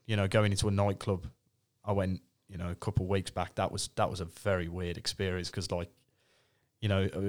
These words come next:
you're waiting for someone to come and split the group up and send people home, and it didn't come. So it was a bit weird.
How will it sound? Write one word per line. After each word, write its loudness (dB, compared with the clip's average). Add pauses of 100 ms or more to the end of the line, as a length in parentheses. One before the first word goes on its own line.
you're 2
waiting 6
for -2
someone 2
to 0
come 2
and 4
split 2
the -2
group 2
up -2
and 0
send 0
people 0
home, 6
and 2
it -2
didn't 0
come. 6 (240)
So -4
it 0
was -4
a 0
bit -2
weird. 6